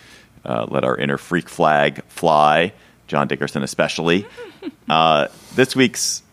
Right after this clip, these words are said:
Slate Plus segment, we're gonna talk about hiding. Where did we hide as kids? Where do we hide now? Why did we hide?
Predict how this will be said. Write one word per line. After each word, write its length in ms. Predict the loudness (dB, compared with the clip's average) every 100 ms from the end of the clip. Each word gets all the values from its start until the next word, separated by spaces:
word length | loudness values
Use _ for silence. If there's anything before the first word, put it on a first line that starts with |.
| -6
Slate 300 | 0 0 0
Plus 180 | -2 2
segment, 380 | 0 0 -2 -4
we're 60 |
gonna 100 | -6
talk 160 | -4 -2
about 320 | 0 -2 -6
hiding. 680 | -10 0 4 4 4 0 -4
Where 320 | -6 0 4 4
did 120 | 2
we 120 | 0
hide 300 | 0 0 0
as 100 | -4
kids? 400 | -2 2 2 2
Where 100 | -2
do 60 | -2
we 80 |
hide 320 | 0 2 2 2
now? 360 | 0 2 0
Why 260 | 0 0 2
did 180 | 0 -2
we 100 | 0
hide? 520 | 2 2 0 -4